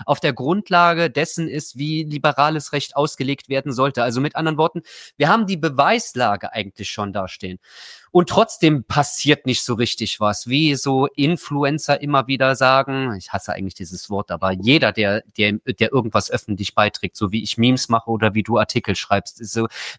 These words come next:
wir sind Leute, die in der Öffentlichkeit Meinungen äußern. Und wir, ähm,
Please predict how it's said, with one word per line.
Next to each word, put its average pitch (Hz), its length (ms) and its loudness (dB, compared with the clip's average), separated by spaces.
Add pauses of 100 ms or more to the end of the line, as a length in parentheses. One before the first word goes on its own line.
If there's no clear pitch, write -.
wir 117 280 4
sind 131 320 -2
Leute, 131 340 2
die 117 220 -4
in 110 80 -4
der 113 120 0
Öffentlichkeit 117 720 -4
Meinungen 113 480 2
äußern. 101 500 -2 (800)
Und 117 300 2 (340)
wir, 117 420 4
ähm, 107 300 0